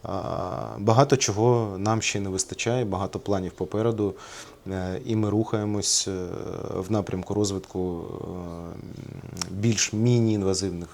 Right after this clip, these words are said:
е, методик лікування. Ми і так сьогодні майже сімдесят відсотків, м, наших пацієнтів лікуються за допомогою, е, міні-інвазивних, е, доступів. Це лапароскопічні доступи, це ендоскопічні доступи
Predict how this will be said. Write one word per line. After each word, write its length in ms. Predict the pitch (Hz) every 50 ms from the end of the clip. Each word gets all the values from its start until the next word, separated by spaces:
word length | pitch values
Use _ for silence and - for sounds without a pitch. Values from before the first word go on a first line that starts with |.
| - -
е, 20 | 90 87 82 85 82 82 85 85 85 82 82 82 85 82 87
методик 460 | 101 110 - - 101 98 98 - -
лікування. 540 | 95 92 - 90 87 85 82 80 76 78 - - - - - - - -
Ми 140 | 110 113 107
і 40 |
так 260 | - - 147 151 - - - - 131 -
сьогодні 500 | - - - 107 92 113 120 113 110 98 90 -
майже 280 | - 101 107 104 95 90
сімдесят 540 | - - 104 95 95 - - 113 - - -
відсотків, 580 | 92 - - 107 101 101 - - 92 - - - - - 92 90 87 90 90 87 - 87
м, 80 | 90 101
наших 280 | 107 101 - - -
пацієнтів 520 | - 104 92 - - 139 160 160 - 98 87
лікуються 460 | 90 87 - 123 131 131 - - 98
за 80 | 90 90
допомогою, 560 | 87 90 - - 95 101 107 98 98 95 92 - - - - - - - -
е, 40 | 92 87 87 82 85
міні-інвазивних, 960 | 92 104 110 107 104 98 95 90 92 87 98 101 101 95 87 - - - -
е, 40 | 87 87 82 82 - - 85 87 85 82 85 87 85 85 85 87 87 85 85 87 90 90 87 87 85 87 87 87 95
доступів. 580 | 98 107 104 117 117 113 - - 85 - 78 76 - - - -
Це 160 | - - - 80
лапароскопічні 840 | 87 90 - 101 98 - - 110 - - 117 113 - - - 113
доступи, 480 | 104 107 110 104 - - 98 - - 90
це 200 | - - - 92
ендоскопічні 720 | 95 92 101 - - - - - 117 110 - - - 110
доступи 520 | 107 107 101 92 - - 90 - 95 90